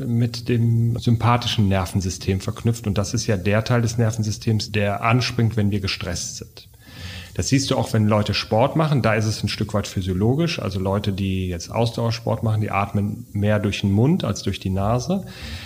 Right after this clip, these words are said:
Es hängt vor allem auch damit zusammen, weil es die Leute nicht mehr können, richtig durch die Nase zu atmen.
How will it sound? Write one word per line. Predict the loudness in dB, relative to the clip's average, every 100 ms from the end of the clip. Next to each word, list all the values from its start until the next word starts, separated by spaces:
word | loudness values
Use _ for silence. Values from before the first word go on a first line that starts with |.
| -16 -20 -8
Es | 0
hängt | 0
vor | 0 0
allem | 2 2
auch | 0
damit | 0 2 2
zusammen, | 2 2 2
weil | 2
es | 0
die | -2
Leute | 0 0 2
nicht | 0 0
mehr | 0
können, | 2 4 4
richtig | 0 -2 -6
durch | -4 -2
die | 0
Nase | 2 0 -2
zu | -4 -2
atmen. | 0 0 -2 -2